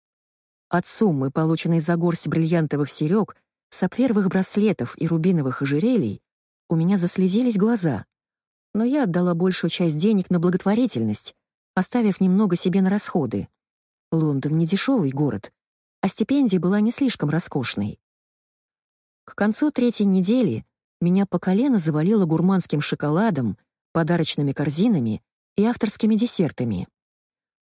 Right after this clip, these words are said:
Меня не интересовали модные украшения или цветы, и я не придавала значения подобным подаркам. Но некоторые мелочи разрывали сердце на части. Капкейки "Красный бархат"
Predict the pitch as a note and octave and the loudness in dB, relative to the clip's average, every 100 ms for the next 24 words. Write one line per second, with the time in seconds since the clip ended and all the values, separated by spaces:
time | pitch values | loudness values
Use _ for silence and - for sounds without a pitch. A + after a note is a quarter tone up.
0 | - G3 C4 D4 A#3+ G#3+ G#3 - G3 C4 | -6 -2 0 2 2 2 0 0 0 0
1 | D3 C#3+ E3 C#3+ D3+ - G3+ - A3+ G3 | 0 2 0 0 -2 0 -2 0 2 4
2 | F#3+ F#3+ - G#3 - C3+ - _ _ _ | 2 2 0 -2 0 -2 -4 _ _ _
3 | _ - D3 D#3 D#3+ E3 E3+ F#3 C4 E3 | _ -6 -2 2 2 2 0 2 0 0
4 | C#3+ C#3 - G3 C3+ D3 D#3 D#3+ E3 F3+ | 0 -2 0 2 0 0 0 0 0 0
5 | G3 E3+ G2+ G2 G2 - _ _ _ _ | 0 0 -2 -6 -8 -10 _ _ _ _
6 | _ _ _ F3+ E3+ E3 E3+ E3+ D#3+ D3+ | _ _ _ 0 2 2 0 -2 -2 0
7 | D3+ F#3 F3 - A2+ - _ _ - F3+ | 2 2 2 0 -4 -6 _ _ -4 -2
8 | D#3+ E3 A#3+ G#3+ - A3 G3+ G3 F#3+ - | 0 2 2 0 0 -2 0 0 0 0
9 | G3+ D#3 - A2+ - _ _ _ _ _ | 0 -2 -4 -8 -10 _ _ _ _ _
10 | _ - D#3+ - F#3 C#3+ - E3 D#3+ - | _ -6 -4 0 0 0 -2 -2 -2 0
11 | C3 C3 G3 G#3 - - | -2 0 0 -2 -4 -10